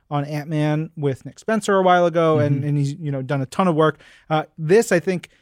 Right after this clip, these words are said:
Speaker 1: shows how well he handles those emotional beats. You've got, especially, there's a conversation between Gabby and Laura that is, m-,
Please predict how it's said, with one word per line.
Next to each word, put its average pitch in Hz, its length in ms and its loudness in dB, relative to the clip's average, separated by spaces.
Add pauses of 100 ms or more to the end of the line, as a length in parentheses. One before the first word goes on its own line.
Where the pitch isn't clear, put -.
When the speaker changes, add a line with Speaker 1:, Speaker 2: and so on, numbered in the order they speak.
(160)
Speaker 1:
shows 180 580 4 (140)
how 190 680 4 (380)
well 151 540 4
he 143 260 -4
handles 143 420 -2
those 143 160 0
emotional 135 460 -6
beats. 123 360 -16 (280)
You've 147 160 -4
got, 160 180 4
especially, 202 320 2
there's 156 200 2
a 143 40 -4
conversation 156 640 0
between 139 500 -4
Gabby 143 340 0
and 135 140 -2
Laura 131 360 -2 (460)
that 143 380 0
is, 147 180 0
m-, 147 280 -4